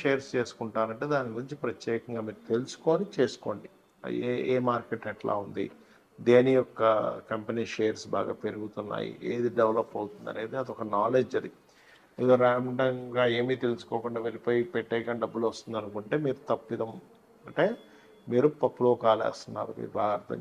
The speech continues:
చేసుకోండి. అలాగే ఇక్కడ ఈ బుధుడు యొక్క, మీ యొక్క ఫోన్స్ని చాలా జాగ్రత్తగా ప్రైవసీ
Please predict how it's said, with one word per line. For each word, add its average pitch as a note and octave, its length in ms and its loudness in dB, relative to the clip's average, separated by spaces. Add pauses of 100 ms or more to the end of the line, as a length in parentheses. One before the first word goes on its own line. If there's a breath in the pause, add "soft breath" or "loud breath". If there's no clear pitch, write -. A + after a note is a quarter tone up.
చేసుకోండి. - 480 -12 (260)
అలాగే C3+ 340 10 (1800 loud breath)
ఇక్కడ D3+ 180 10 (520)
ఈ - 20 4 (760)
బుధుడు F#3 320 8 (140)
యొక్క, - 300 4 (480)
మీ D3 100 -6 (140)
యొక్క - 180 0 (120)
ఫోన్స్ని C3+ 580 2 (520)
చాలా C3+ 380 0 (140)
జాగ్రత్తగా A2+ 640 2 (520)
ప్రైవసీ A#2+ 500 0